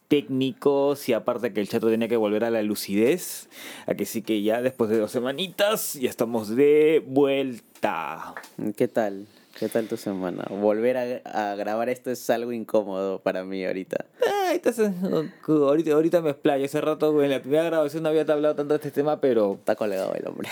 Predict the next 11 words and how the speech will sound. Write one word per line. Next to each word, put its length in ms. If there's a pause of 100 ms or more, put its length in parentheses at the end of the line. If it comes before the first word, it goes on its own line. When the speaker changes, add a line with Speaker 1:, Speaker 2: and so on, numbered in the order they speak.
(220)
Speaker 2:
<laughs> 260
Speaker 1:
No, 100
ahorita 200
estoy, 220
ahorita 280
estoy 140
relajado. 560 (920)
Oh, 160
loco, 380
alucina, 480
ves. 460